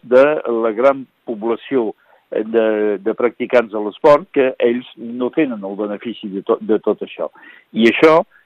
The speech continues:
eh, la diferència, el trencament que hi ha entre els clubs de la base i la,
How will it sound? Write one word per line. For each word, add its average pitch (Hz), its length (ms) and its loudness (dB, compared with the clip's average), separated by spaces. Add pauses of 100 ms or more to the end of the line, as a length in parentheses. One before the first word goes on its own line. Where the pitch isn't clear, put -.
(220)
eh, 110 260 -2
la 104 200 -6
diferència, 127 600 0
el 107 140 -4
trencament 127 640 -4
que 113 120 -10
hi 123 80 0
ha 123 160 2
entre 110 240 -6
els 101 200 -10
clubs 113 280 -8
de 113 100 2
la 110 120 2
base 107 540 2
i 113 200 -6 (160)
la, 104 300 -2